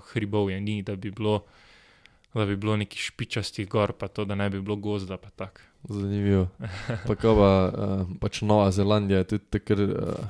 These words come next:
Speaker 2: se mi zdi, da prvo kot prvo meni epic, ne.
Speaker 1: Tudi meni, ja.
Speaker 2: Da tam pač
Speaker 1: <laughs> Bi šel res.
Speaker 2: Ampak, eh,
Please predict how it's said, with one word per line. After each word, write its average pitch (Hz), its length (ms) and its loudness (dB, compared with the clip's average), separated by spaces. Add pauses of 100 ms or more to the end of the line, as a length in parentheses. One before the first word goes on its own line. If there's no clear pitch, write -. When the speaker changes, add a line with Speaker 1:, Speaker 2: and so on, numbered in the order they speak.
Speaker 2:
se - 180 -10
mi 101 160 0
zdi, 101 200 -4
da 98 120 -2
prvo 107 360 2
kot 98 160 -4
prvo 104 200 4
meni 101 440 2
epic, 107 480 -4
ne. 98 180 0 (200)
Speaker 1:
Tudi 131 220 -6
meni, 113 320 -2
ja. 123 80 -10 (340)
Speaker 2:
Da 98 220 0
tam 101 300 0
pač 104 240 2
Speaker 1:
<laughs> - 20 -4
Bi 117 100 2
šel 110 340 0
res. 101 200 -4
Speaker 2:
Ampak, 98 460 0
eh, 104 160 -2